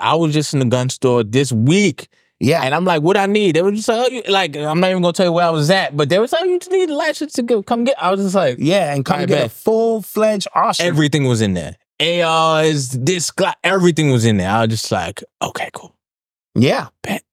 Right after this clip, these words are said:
Speaker 2: And so that's what
Speaker 1: So, and that's what the country, like, you know, and
Speaker 2: Yes.
Speaker 1: these people who feel like, you know.
Speaker 2: And remember, when you, when you're trying to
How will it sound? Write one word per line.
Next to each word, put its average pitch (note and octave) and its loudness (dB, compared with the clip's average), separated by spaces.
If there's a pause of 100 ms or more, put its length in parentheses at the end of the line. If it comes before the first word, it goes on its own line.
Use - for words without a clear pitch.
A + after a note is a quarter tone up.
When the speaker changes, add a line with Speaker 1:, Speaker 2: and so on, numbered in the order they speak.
(480)
Speaker 2:
And C3+ -4
so D3+ 0
that's E3+ -2
what F3 -2
Speaker 1:
So, D#3+ 0
and C#3 -2
that's F#3+ -2
what G3 -2
the E3 -2
country, F3 0
like, C3 0
you D#3+ 2
know, D#3+ 2
and C3 0
Speaker 2:
Yes. B2 2
Speaker 1:
these D3+ 2
people F#3 0
who E3 4
feel E3+ 2
like, D3+ 0
you E3+ 2
know. C#3 2
Speaker 2:
And F3 2
remember, G3+ 2
when F#3 2
you, A3 2
when G3 0
you're B3+ -2
trying A3 0
to F#3 0